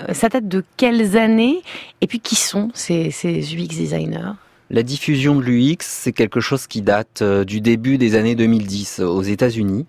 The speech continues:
Speaker 2: hein, puisque, euh, c'est essentiellement au départ, euh, concentré en Amérique du Nord,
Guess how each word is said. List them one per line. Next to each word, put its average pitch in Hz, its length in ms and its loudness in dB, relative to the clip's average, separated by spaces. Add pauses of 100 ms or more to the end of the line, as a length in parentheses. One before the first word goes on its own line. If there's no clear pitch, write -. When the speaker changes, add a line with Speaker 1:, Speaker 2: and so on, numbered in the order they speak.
(100)
Speaker 2:
hein, 107 280 -4
puisque, - 220 -8
euh, 92 340 0 (560)
c'est - 360 -4
essentiellement 131 520 0
au 120 40 0
départ, 110 460 0
euh, 92 140 0
concentré 98 500 -2
en 110 80 0
Amérique 92 320 -2
du 95 140 -4
Nord, 98 400 0